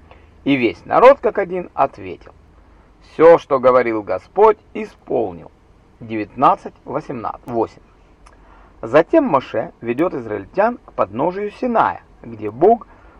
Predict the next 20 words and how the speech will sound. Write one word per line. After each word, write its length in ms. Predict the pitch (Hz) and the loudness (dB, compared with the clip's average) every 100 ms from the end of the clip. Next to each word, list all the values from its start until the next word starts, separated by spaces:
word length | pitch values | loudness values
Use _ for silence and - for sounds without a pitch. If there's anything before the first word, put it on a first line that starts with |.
| - | -8
возвещает 760 | 110 92 92 - 170 202 196 | -8 -6 -14 2 4 4 2
им 160 | 180 175 107 | -8 -14 -14
десять 360 | 113 131 - 139 | -8 -8 -8 -12
заповедей. 500 | 107 90 - - - - - - - - _ | -6 -6 -6 -16 -18 -20 -20 -20 -20 -20 _
Читая 420 | - 123 131 131 | -14 0 4 4
первую 520 | 127 151 117 98 104 107 | 4 2 2 0 -10 0
заповедь: 440 | 135 180 - 92 - - - - - | 2 4 0 -10 -16 -20 -20 -20 -16
«Я 260 | 113 120 127 | -4 2 2
Господь 560 | 123 131 - 135 131 | 4 0 0 0 0
Бог 360 | 117 117 131 123 | 0 0 0 -2
твой, 280 | 123 131 131 | -4 -2 -2
который 400 | 127 123 127 131 | -4 -4 -4 -2
вывел 340 | 120 135 131 | -4 -6 -8
тебя 340 | - 127 127 131 | -8 -2 0 0
из 60 | |
страны 540 | - - 120 123 123 127 | -4 -4 -2 -2 -4 -8
египетской, 680 | 113 131 131 117 - 117 | -8 -10 -12 -16 -8 -6
из 260 | 110 123 113 | -6 -8 -10
дома 380 | 113 123 120 113 | -2 0 2 4
рабства». 580 | 113 139 - - - | 6 4 2 -20 -18